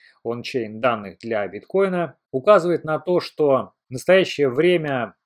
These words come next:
а, некий параметр, который называется отношением, а, китовым таким отношением, whale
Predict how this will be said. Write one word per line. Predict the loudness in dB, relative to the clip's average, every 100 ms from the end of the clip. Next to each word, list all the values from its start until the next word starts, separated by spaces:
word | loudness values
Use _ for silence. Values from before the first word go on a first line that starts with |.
| -12
а, | -4 -4
некий | -4 -6 -6
параметр, | -2 2 2 0 -6
который | -6 -4 -6
называется | -4 -4 -4 -6
отношением, | -10 -10 -2 -2 -2 -8 -14 -20
а, | -16 -14
китовым | -10 2 4 4 0
таким | -10 -10
отношением, | -8 -4 -4 -4 -6 -4
whale | -2 -4